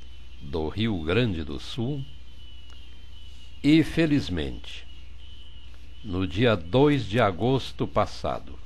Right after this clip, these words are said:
o projeto foi arquivado. Deputado Beto Albuquerque,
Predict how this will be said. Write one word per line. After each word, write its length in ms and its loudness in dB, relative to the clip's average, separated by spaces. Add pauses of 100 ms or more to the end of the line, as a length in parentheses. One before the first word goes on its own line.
(1500)
o 160 0
projeto 920 0
foi 420 0
arquivado. 800 -2 (2250)
Deputado 760 6 (120)
Beto 680 2
Albuquerque, 960 0